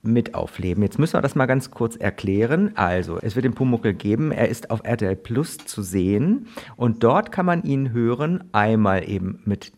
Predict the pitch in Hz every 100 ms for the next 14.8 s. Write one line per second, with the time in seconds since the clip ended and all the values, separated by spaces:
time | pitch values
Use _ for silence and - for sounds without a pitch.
0 | _ 98 85 90 98 - 127 135 185 208
1 | 107 98 - 90 - 87 101 - 143 240
2 | - - _ - - 110 107 - 123 131
3 | 190 196 131 131 - 107 90 98 107 147
4 | 202 247 269 - 135 - - - 107 -
5 | 110 127 165 - 143 151 185 233 - -
6 | _ - 113 113 110 170 - - 180 -
7 | - - _ - 135 147 - 110 - -
8 | 131 165 - 127 139 175 - - _ -
9 | 110 113 120 - - - - 135 160 170
10 | 143 - _ _ - 123 165 123 113 185
11 | 180 120 113 120 - 117 110 147 - 123
12 | 110 123 123 - - - 107 143 185 220
13 | - - - _ - 131 117 - 107 113
14 | 123 - 123 120 117 117 120 -